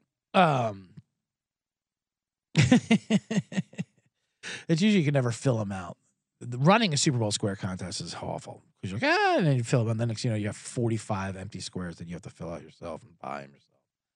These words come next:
Then you win, and people think you're cheating. Well, no one bought 'em. What can I do? I thought everyone was a gambler like me, but people were like, "What is it now?" That's the problem with Super Bowl squares. You have to explain everything to all these people,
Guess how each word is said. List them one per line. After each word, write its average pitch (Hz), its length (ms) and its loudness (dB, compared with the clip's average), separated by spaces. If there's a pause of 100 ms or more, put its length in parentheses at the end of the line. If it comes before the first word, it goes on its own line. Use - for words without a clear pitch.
Then 156 80 0
you 135 120 2
win, 110 200 -2
and 101 80 -6
people 98 160 -6
think 92 180 -10
you're 82 80 -20
cheating. 78 380 -14
Well, 104 180 -8 (300)
no 113 140 0
one 147 100 2
bought 190 260 2
'em. - 140 -12 (300)
What 113 80 -14
can 131 100 -2
I 127 60 0
do? 120 240 -2 (600)
I 117 80 -4
thought 131 200 2
everyone 135 180 4
was 123 100 2
a 123 60 -2
gambler 123 420 2
like 95 200 -10
me, 113 320 0
but 92 140 -10
people 113 220 -2
were 107 120 -2
like, 104 200 -6
"What 214 240 4
is 359 200 2
it 381 140 2
now?" 392 400 4 (260)
That's 196 140 4
the 160 40 -6
problem 185 160 4
with 151 60 -2
Super 139 160 -2
Bowl 120 100 -2
squares. 113 300 -4
You - 20 2
have 151 80 0
to 175 80 2
explain 170 560 0
everything 120 360 0
to 110 260 -8
all 120 100 -2
these 110 100 -6
people, 127 300 -6